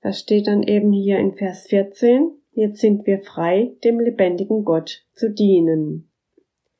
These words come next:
Also geht's um einen Dienst an Gott. Ich hab mal bewusst mein Leben Gott anvertraut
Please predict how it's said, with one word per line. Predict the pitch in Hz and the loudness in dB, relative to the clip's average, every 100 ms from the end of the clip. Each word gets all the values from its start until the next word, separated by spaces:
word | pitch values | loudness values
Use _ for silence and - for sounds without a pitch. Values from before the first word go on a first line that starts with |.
| _ - - - - | _ -20 -20 -20 -14
Also | 180 196 | -6 -2
geht's | 196 196 - | 0 0 0
um | 208 | 2
einen | 214 214 | 2 0
Dienst | 208 202 202 208 - - | 0 2 2 0 -6 -4
an | 208 208 208 | -2 -2 0
Gott. | 165 156 - - _ _ _ _ _ _ _ _ _ _ _ _ _ _ - | -2 -2 -8 -16 _ _ _ _ _ _ _ _ _ _ _ _ _ _ -8
Ich | 208 | 0
hab | 240 240 | 0 2
mal | 226 | 0
bewusst | 220 214 220 240 - | 2 0 0 -2 0
mein | 196 | 2
Leben | 202 202 208 214 | 4 2 2 0
Gott | 196 196 - | 0 0 0
anvertraut | 190 214 247 247 202 170 170 214 208 - | -2 -2 -2 -4 -4 -2 0 -2 -4 -20